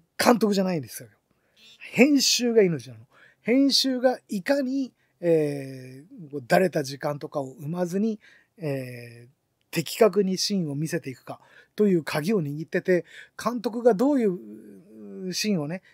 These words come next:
現場で取り上げてきたかということよりも、監督が取り上げてきたものをどういうふうに味付けして料理したか、これが編集の仕事なわけですよ。これが素晴らしくないといけない。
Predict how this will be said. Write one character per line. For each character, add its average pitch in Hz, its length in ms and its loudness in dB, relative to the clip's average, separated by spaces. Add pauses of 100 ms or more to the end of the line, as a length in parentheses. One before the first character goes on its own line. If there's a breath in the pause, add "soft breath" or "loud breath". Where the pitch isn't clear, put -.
(140 soft breath)
現 190 160 6
場 190 160 6
で 180 100 -4
取 196 160 4
り 208 40 8
上 208 80 8
げ 180 100 2
て 156 60 -8
き - 100 -14
た 185 120 2
か 151 180 -4 (380 soft breath)
と 302 140 4
い 254 120 6
う 240 80 0
こ 240 140 2
と 285 140 2
よ 226 120 8
り 165 100 0
も、 185 200 -4 (340 soft breath)
監 269 220 0
督 277 220 0
が 262 120 6
取 262 240 0
り 302 60 4
上 311 60 2
げ 269 100 0
て 214 140 -4
き - 80 -16
た 214 120 2
も 202 140 -4
の 196 200 -8
を 170 80 -10
ど 277 360 4
う 349 60 6
い 302 80 8
う 254 100 4
ふ 185 120 -2
う 196 60 2
に 196 220 -4
味 175 260 0
付 - 240 -2
け 190 40 2
し - 80 -6
て 202 100 4
料 202 180 6
理 151 120 0
し - 40 -6
た 170 140 0
か、 - 140 -14 (420 loud breath)
こ 381 160 4
れ 311 120 2
が 269 140 4
編 190 280 4
集 185 160 -4
の 175 100 -4
仕 165 120 -10
事 156 220 -8
な 151 80 -4
わ 147 120 -6
け 120 80 -14
で 117 80 -18
す - 160 -16
よ。 107 100 -20 (520 soft breath)
こ 285 160 6
れ 311 100 4
が 285 100 8
素 233 120 2
晴 226 80 4
ら 226 80 4
し - 60 -4
く 180 80 -6
な 143 80 -4
い 127 40 -10
と 139 100 -14
い 123 40 -14
け 135 120 -14
な 120 100 -16
い。 113 60 -20